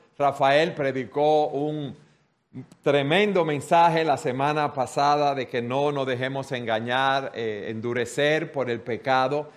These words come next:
fue escrito para judíos que habían llegado a la fe en el Señor Jesucristo. Fíjense lo que pasaba.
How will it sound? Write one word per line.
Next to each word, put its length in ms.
fue 160
escrito 460
para 220
judíos 580
que 140
habían 300
llegado 440
a 60
la 140
fe 640
en 160
el 120
Señor 400
Jesucristo. 640
Fíjense 400
lo 120
que 100
pasaba. 580